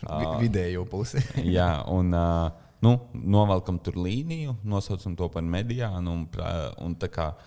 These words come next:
Speaker 1: kā jums liekas, cik ir, cik daudz bagātības divtūkstoš septiņpadsmitajā gadā, tas ir divus gadus atpakaļ,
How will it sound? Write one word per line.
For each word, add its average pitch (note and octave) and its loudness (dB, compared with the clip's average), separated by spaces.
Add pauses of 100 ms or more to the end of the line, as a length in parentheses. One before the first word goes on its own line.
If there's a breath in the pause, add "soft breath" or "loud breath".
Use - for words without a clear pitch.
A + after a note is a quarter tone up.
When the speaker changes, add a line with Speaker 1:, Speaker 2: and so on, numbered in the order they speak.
(140 loud breath)
Speaker 1:
kā G2+ -4
jums F#2+ -4
liekas, E2+ -4
cik - -6
ir, D#2 -8 (300)
cik F#2+ -6
daudz F2 0
bagātības D#2 -2
divtūkstoš D#2+ -4
septiņpadsmitajā F2+ -6
gadā, C#2 -10
tas - -20
ir - -14
divus D2+ -12
gadus - -12
atpakaļ, - -8